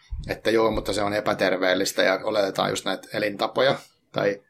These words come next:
tai esimerkiksi mä oon semmonen, että mä oon niinku sporttinen ja sit mä syön, mässäilen suklaata ja kaikkea tämmöistä, niin kukaan ei ikinä kommentoimassa, että hei, ootko sä miettinyt, että toi on aika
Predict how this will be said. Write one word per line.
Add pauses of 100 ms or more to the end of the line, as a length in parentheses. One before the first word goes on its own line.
(220)
tai
esimerkiksi
mä
oon
semmonen,
että
mä
oon
niinku
sporttinen
ja
sit
mä
syön, (680)
mässäilen
suklaata
ja
kaikkea
tämmöistä,
niin
kukaan
ei
ikinä
kommentoimassa,
että
hei,
ootko
sä
miettinyt,
että
toi
on
aika